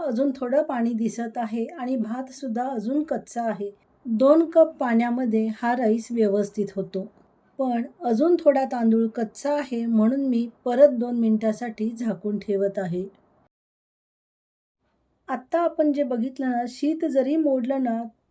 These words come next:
किंचित त्याला कडकपणा आहे, म्हणून दोन मिनिटासाठी आपण झाकण लावून परत एकदा राईस चेक करायचा आहे. आणि इथं आपला राईस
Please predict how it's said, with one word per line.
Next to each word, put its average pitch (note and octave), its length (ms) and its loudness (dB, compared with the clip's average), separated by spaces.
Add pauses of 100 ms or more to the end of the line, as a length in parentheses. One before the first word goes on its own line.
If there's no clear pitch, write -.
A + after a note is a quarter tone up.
(140)
किंचित F4 520 2
त्याला C4+ 220 0
कडकपणा A3+ 760 -2
आहे, G#3 220 -4 (180)
म्हणून B3+ 360 0
दोन B3+ 320 2
मिनिटासाठी B3+ 600 -4
आपण A#3+ 300 -6
झाकण G#3+ 420 -6
लावून B3 220 -6 (500)
परत D#4+ 300 4
एकदा C#4+ 340 0
राईस B3 340 -2
चेक A#3 320 -6
करायचा G#3 460 0
आहे. G#3 260 -6 (160)
आणि A3+ 280 -2
इथं A3+ 240 -6
आपला B3+ 400 -2
राईस A3+ 280 -2